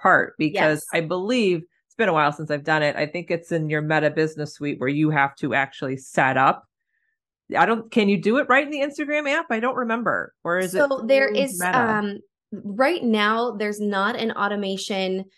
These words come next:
Speaker 2: for setting a keyword or commenting a keyword. Um, there's a really great program called ManyChat, which is one of my favorite automation systems to use. Um, so it,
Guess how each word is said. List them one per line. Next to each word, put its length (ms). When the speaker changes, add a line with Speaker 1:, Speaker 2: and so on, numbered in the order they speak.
Speaker 2:
for 640
setting 280
a 120
keyword 600
or 120
commenting 500
a 100
keyword. 520
Um, 420
there's 160
a 80
really 420
great 300
program 320
called 240
ManyChat, 760
which 180
is 380
one 140
of 60
my 120
favorite 440
automation 440
systems 400
to 100
use. 500
Um, 300
so 220
it, 220